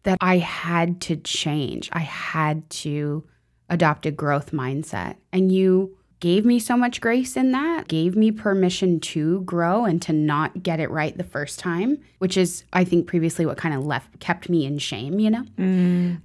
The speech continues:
Speaker 1: But y-, yeah, my mind had to change that I could change and growing is good,
Speaker 2: Mm.
Speaker 1: not failing, you know?
Speaker 2: Yeah.
Speaker 1: But, like, learning is not failing, essentially.
Speaker 2: Yes.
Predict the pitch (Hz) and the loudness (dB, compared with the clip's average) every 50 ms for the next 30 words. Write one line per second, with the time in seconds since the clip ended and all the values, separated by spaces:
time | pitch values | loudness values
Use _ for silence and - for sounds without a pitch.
0 | _ - 202 202 208 - 104 160 - - - 202 208 214 208 190 175 175 175 175 | _ -2 -2 -2 -2 -4 -8 -8 -8 -4 -2 2 4 4 6 6 6 4 4 4
1 | 170 165 170 170 175 175 170 151 160 165 165 - 165 156 - - - 147 143 147 | 4 4 4 4 2 2 0 0 -2 -6 -4 -4 -6 -6 -6 -4 -4 -4 -4 -4
2 | - 87 - - - - - - 165 143 - - 160 156 175 - 240 226 - - | -4 -6 -6 -8 -10 -10 -6 -4 -4 -4 -4 -4 -4 -4 -2 -2 -2 -2 -2 -2
3 | 190 165 165 196 240 254 254 - - - - - - _ _ - - 165 160 147 | -2 0 0 0 0 0 -2 -2 -6 -14 -18 -20 -20 _ _ -8 -4 -4 -2 0
4 | 147 147 151 175 202 208 202 190 - - 170 156 151 160 180 214 220 214 - - | 0 2 2 2 2 2 0 -2 -4 -4 -2 -2 0 0 0 -2 -2 -4 -8 -4
5 | - 220 196 196 185 180 180 175 151 - - - 190 170 156 156 151 120 98 104 | 0 0 2 2 0 0 2 2 0 0 0 0 0 2 2 2 0 -2 -2 -2
6 | 107 180 - - - - 175 165 160 147 139 156 170 196 214 214 196 190 180 175 | -4 -6 -8 -10 -6 -2 0 0 0 0 -2 -2 -2 -2 -2 -4 -6 -6 -4 -6
7 | 160 - _ _ _ - - 135 - 170 175 170 165 156 160 165 165 170 170 175 | -6 -10 _ _ _ -2 0 0 2 2 2 2 2 0 2 4 4 4 6 4
8 | 170 160 156 156 - - 165 156 - 151 135 - - - 151 101 92 62 80 101 | 4 4 2 0 0 0 -4 -2 -2 -2 -4 -4 -4 -6 -6 -6 -6 -6 -6 -8
9 | - - 170 - 160 135 - - - 60 - 196 185 _ _ _ - 220 208 208 | -8 -8 -6 -6 -6 -6 -6 -6 -8 -8 -10 -12 -14 _ _ _ -6 -4 -2 -2
10 | 202 196 185 - - - - | -2 -4 -6 -8 -12 -20 -20